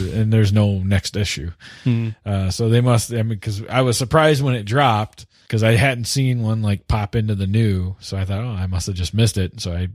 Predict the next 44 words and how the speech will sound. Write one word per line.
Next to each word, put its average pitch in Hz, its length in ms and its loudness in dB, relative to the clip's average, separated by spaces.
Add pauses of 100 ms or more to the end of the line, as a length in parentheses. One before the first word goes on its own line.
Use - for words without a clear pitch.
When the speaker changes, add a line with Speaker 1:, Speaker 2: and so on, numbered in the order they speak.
(120)
Speaker 1:
bought 107 320 2
it 107 160 2
and 104 120 -6
read 104 200 4
it 101 240 0
and 101 200 -8
got 98 180 0
to - 80 -16
the 120 100 0
end 135 200 4
and 110 120 2
there's, 104 140 0
and 113 180 -4
I 101 120 0
checked - 340 -6
it 101 60 -6
just 107 220 -2
the 107 100 0
other 98 160 -2
day 107 160 0
and 90 100 -4
there 92 80 -4
still 104 320 -2
isn't 90 260 -4
another, 87 460 -6 (260)
Speaker 2:
Hmm. 170 100 2 (220)
Speaker 1:
uh, 90 240 -2
another 92 300 0
issue 90 320 -2
in 85 80 -4
the 82 80 -6
back 82 320 -4
end 85 180 -4
there. 82 260 -6 (220)
But 107 160 -6
still, 175 540 0
yeah, 127 240 -2
I 123 60 -2
love 120 320 -6
that. 127 260 -6 (200)
They 120 180 -2
did 165 220 2
have 170 260 2
a 135 680 -2